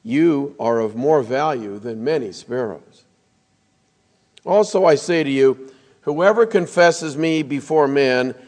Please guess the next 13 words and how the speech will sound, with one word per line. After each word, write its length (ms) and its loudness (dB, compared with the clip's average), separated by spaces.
him 420 4
the 100 0
Son 240 0
of 120 -2
Man 220 4
also 400 2
will 220 -2
confess 580 -4
before 300 -8
the 180 -6
angels 360 -8
of 100 -12
God. 440 -6